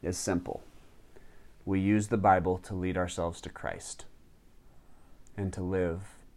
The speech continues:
to learn to live how Jesus lived. We do not use the Bible to shame another or to win an argument or to prove a political belief. We use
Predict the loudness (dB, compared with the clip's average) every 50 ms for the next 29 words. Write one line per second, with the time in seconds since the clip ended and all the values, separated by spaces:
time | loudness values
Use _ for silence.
0 | -20 -16 -10 -6 -4 -2 -2 0 -2 -2 -2 -4 -4 -4 -2 -2 -2 -4 -4 -4
1 | -4 -4 -6 -6 -6 -8 -10 -10 -10 -12 -12 -12 -14 -16 -18 -20 -20 -20 -20 -20
2 | -20 -20 -20 -20 -20 -20 -20 -20 -20 -20 -20 -20 -20 -20 -20 -20 -20 -20 -20 -20
3 | -14 -4 0 0 2 4 6 8 10 12 12 10 10 8 6 4 6 6 4 4
4 | 2 2 4 6 6 6 4 2 0 0 -2 -6 -4 0 0 2 2 2 2 2
5 | 2 2 2 2 2 2 2 2 2 2 0 0 0 0 0 0 0 0 0 0
6 | -2 -2 -2 -2 -2 -2 -4 -4 -6 -4 -2 -2 0 0 0 -2 -2 -2 -2 -2
7 | -2 -2 -4 -4 -6 -6 -4 -4 -4 -4 -4 -4 -6 -6 -8 -14 -20 -20 -20 -20
8 | -20 -20 -20 -20 -20 -20 -20 -20 -20 -20 -20 -20 -20 -20 -20 -20 -20 -20 -20 -20
9 | -20 -20 -20 -20 -20 -20 -20 -20 -20 -20 -20 -20 -20 -20 -20 -20 -20 -20 -20 -20
10 | -20 -20 -20 -20 -20 -20 -20 -20 -20 -20 -16 -8 -2 0 0 2 2 2 2 2
11 | 4 4 4 4 2 0 -2 -6